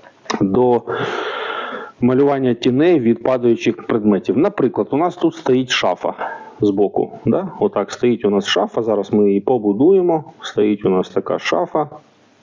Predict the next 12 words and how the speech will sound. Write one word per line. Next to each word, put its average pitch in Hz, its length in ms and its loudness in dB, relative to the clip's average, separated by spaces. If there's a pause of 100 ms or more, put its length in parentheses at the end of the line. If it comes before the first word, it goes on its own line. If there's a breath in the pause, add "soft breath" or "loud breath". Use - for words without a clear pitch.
хай - 260 -4
вона 98 240 2
десь 90 220 0
отака 98 320 -2
буде. 160 260 2 (680)
От, 120 300 0
це 123 200 2
її 107 160 4
буде 101 280 2
фронтальна 113 540 -2
бокова 98 460 0
стінка, 175 480 0